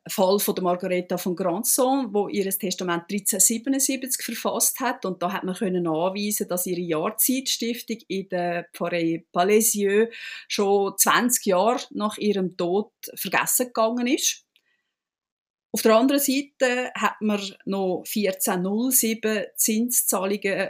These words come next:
aus ihrem Testament, äh, können nachweisen in einer anderen Pfarrei. Also das ist offenbar sehr unterschiedlich gewesen, wie lange sich so etwas gehalten hat.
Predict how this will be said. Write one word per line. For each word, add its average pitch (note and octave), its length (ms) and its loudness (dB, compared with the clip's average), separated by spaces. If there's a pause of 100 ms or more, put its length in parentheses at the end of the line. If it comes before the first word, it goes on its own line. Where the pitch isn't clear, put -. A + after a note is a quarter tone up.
(140)
aus F#3 160 -4
ihrem F#3 200 -2
Testament, F3 960 -4
äh, F3 380 -4 (180)
können F3+ 380 -2
nachweisen F3 680 -2
in E3 200 -2
einer D#3+ 260 -2
anderen D#3+ 360 -4
Pfarrei. D#3+ 560 -6
Also E3 180 -10
das F3 160 -4
ist F3+ 140 -6
offenbar F3 400 -8
sehr E3 260 -4
unterschiedlich E3+ 540 -8
gewesen, E3+ 200 -2
wie E3+ 100 -4
lange D#3+ 200 -2
sich F3 200 -4
so D#3+ 120 -6
etwas - 300 -6
gehalten C#3+ 440 -12
hat. - 200 -18